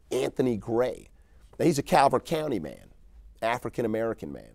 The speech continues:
In the early nineteen eighties, the prosecutors went to Anthony Gray, charged him with murder, and said, "If you,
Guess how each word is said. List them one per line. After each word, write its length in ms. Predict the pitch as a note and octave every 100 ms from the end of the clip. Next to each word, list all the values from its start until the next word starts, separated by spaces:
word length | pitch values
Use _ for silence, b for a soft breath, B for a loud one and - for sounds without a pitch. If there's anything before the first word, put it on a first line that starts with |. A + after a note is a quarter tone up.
| - - - b b b b b b -
In 140 | B2+ A#2+
the 100 | C#3
early 320 | C#3+ C#3+ C3
nineteen 580 | A#2+ B2 B2 - B2+ A2
eighties, 420 | A#2+ A2 D2 -
the 100 | -
prosecutors 920 | - A#2+ A#2 - A#2+ - G#2+ F#2 F2+
went 320 | F#2+ G#2 G#2+
to 160 | G2+ G2
Anthony 420 | G#2 G#2 G#2 F#2
Gray, 460 | - F#2+ G2 D2 -
charged 480 | - A#2+ B2+ A#2+ B2
him 120 | G#2
with 160 | F#2+
murder, 340 | G#2 G#2+ G2 F2
and 100 | E2
said, 360 | - G#2+ F#2+ - b b b b
"If 160 | A#2+
you, 280 | C3 F3+ A3+